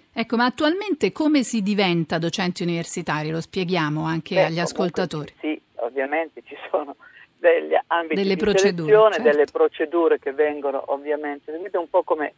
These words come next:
Speaker 2: l'insieme dei concorsi, sono fatti da componenti interni che selezionano i candidati, questo è il punto. E diciamo che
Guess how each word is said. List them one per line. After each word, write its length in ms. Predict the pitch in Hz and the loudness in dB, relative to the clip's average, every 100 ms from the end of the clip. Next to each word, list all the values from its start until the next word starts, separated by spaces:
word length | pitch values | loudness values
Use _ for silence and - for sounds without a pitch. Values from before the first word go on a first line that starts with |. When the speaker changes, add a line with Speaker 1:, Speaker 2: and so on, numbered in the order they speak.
| - | -14
Speaker 2:
l'insieme 420 | 156 151 170 160 | -14 -8 -6 0
dei 160 | 147 139 | 0 0
concorsi, 480 | 156 156 147 - - - | -4 -4 -4 -4 -8 -8
sono 180 | 208 | -6
fatti 320 | 196 - - 147 | 0 0 0 -6
da 120 | 139 | -8
componenti 720 | - - - 78 78 - - _ - - _ _ _ _ | -10 -14 -10 -8 -10 -12 -20 _ -20 -20 _ _ _ _
interni 720 | 208 202 - 131 127 151 202 202 | -8 -8 -2 2 2 0 -4 -2
che 140 | 151 | 0
selezionano 840 | - 160 175 _ 139 135 180 160 - | 2 2 2 _ -6 -4 -2 -4 -6
i 120 | 131 | -10
candidati, 680 | - 127 131 131 - - 139 | -8 -8 -8 -4 -4 -4 -4
questo 280 | 175 - 135 | -6 0 0
è 60 | |
il 180 | 135 131 - | 0 -2 -8
punto. 520 | 135 123 123 - 127 _ _ _ _ _ _ - | -8 -8 -10 -8 -8 _ _ _ _ _ _ 0
E 120 | 180 | 0
diciamo 540 | 214 - 170 185 185 | 0 4 4 6 4
che 300 | - 151 - | 6 4 4